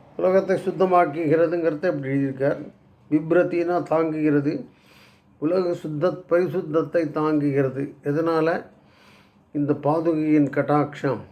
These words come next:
இந்த முத்துக்களின் ஒளி என்கிற தீபத்தால் பெறப்பெற்று உலகம் பரிசுத்தமாகிறது அப்படின்னு சாதாரணமா புரிஞ்சுக்கலாம். அதுவும் ஆயிடுச்சு.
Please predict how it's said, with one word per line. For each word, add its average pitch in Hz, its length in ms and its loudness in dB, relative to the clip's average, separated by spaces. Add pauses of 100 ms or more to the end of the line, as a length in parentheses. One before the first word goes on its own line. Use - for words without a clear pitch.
(880)
இந்த 147 160 2
முத்துக்களின் 147 840 2
ஒளி 139 480 2 (720)
என்கிற 147 420 2
தீபத்தால் 156 920 -2
பெறப்பெற்று 143 1040 0 (840)
உலகம் 160 680 2
பரிசுத்தமாகிறது 151 1200 2 (280)
அப்படின்னு 151 160 -6
சாதாரணமா 143 600 -2
புரிஞ்சுக்கலாம். 107 720 -12
அதுவும் 170 280 2
ஆயிடுச்சு. - 400 0